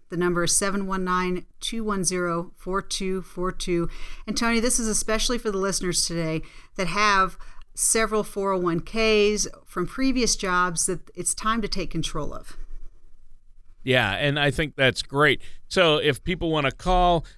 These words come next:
Speaker 2: uh, you'll look over where they're at and make sure they don't make any mistakes and see if they need to transfer. And if they do, uh, roll over,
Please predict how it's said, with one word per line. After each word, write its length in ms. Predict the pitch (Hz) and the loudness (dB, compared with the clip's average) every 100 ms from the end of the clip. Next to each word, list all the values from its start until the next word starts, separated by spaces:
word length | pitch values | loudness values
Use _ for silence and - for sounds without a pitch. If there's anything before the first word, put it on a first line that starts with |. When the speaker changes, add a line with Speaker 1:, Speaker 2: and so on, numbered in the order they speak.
| - | -2
Speaker 2:
uh, 140 | 127 | 0
you'll 320 | 120 135 139 127 | 2 2 2 2
look 220 | 165 - | 0 2
over 460 | 151 151 151 147 | 2 2 2 2
where 300 | 101 123 147 | 2 4 4
they're 220 | 139 135 120 | 6 6 6
at 340 | 131 131 - | 6 4 0
and 260 | - 117 110 | -4 -4 -2
make 200 | 120 113 | -4 -4
sure 340 | - 175 165 | -4 0 0
they 140 | 143 127 | 2 2
don't 240 | 127 135 | 0 -2
make 200 | 127 110 | -4 -4
any 160 | 127 117 | -4 -2
mistakes 680 | 110 101 - 165 156 - - | -2 -4 0 2 2 0 -4
and 480 | 123 113 107 104 | 0 0 -2 -6
see 180 | - 139 | -6 -2
if 140 | 120 - | -2 -2
they 120 | 104 | -2
need 360 | 104 139 160 | 0 0 -2
to 80 | 151 | -4
transfer. 480 | 139 156 147 - 139 | -4 -2 -2 -2 -4
And 100 | 127 | -4
if 80 | 101 | -4
they 140 | 110 | -6
do, 400 | 101 143 151 143 - - - _ | -2 2 4 4 0 -14 -20 _
uh, 240 | 113 107 107 | 0 2 2
roll 320 | 135 143 143 | 2 4 6
over, 480 | 139 139 135 135 | 4 4 4 4